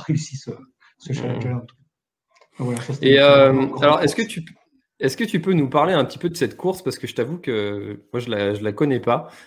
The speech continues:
Speaker 2: Euh, c'est, c'est, c'est une course que j'ai jamais, euh, euh, regardée du coin de l'œil.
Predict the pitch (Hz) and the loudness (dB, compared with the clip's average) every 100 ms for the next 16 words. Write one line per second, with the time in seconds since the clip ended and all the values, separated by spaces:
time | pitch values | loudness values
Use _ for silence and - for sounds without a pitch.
0 | _ 107 104 104 104 104 104 101 - 107 | _ -2 2 4 2 0 -2 -4 -4 -4
1 | 104 101 107 107 - 110 104 160 - 120 | -4 -6 -8 -8 -8 -8 -4 -4 -2 -2
2 | 110 104 101 104 131 147 143 123 107 101 | 0 0 -2 2 4 6 4 4 2 0
3 | 101 98 98 92 120 123 127 135 135 117 | -2 -4 -4 -2 2 4 6 6 2 2
4 | 131 117 123 156 175 | 0 2 4 6 4